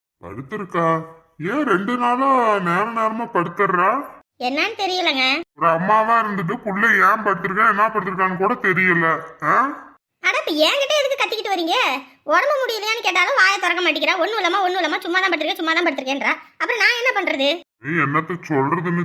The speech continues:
Speaker 1: தெரியல. போ, புள்ளைய எழுப்பி சாப்பிடுதா என்னன்னு கேளு, சாப்பாடாவது போட்டு கொடு.
Speaker 2: ம், ம், எழுப்புறேன். என்னம்மா, மாப்பிள்ளை இம்புட்டு நேரம் ஆயும் ஆளை காணோம்? ஃபோன்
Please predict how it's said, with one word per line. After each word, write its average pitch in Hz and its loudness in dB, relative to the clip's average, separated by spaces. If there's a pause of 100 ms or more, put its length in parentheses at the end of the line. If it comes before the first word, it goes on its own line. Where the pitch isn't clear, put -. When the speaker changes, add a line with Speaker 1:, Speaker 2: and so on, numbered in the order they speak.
Speaker 1:
தெரியல. 139 0 (500)
போ, 214 -2 (220)
புள்ளைய 202 -2
எழுப்பி 196 -4 (140)
சாப்பிடுதா 202 2
என்னன்னு 180 0 (100)
கேளு, 180 2 (360)
சாப்பாடாவது 208 2
போட்டு 190 0
கொடு. 139 0 (420)
Speaker 2:
ம், 339 -4
ம், 311 -4
எழுப்புறேன். 285 -4 (260)
என்னம்மா, 294 0
மாப்பிள்ளை 302 -2
இம்புட்டு 302 -4
நேரம் 381 0
ஆயும் 370 0
ஆளை 330 0
காணோம்? 349 0 (340)
ஃபோன் 349 -2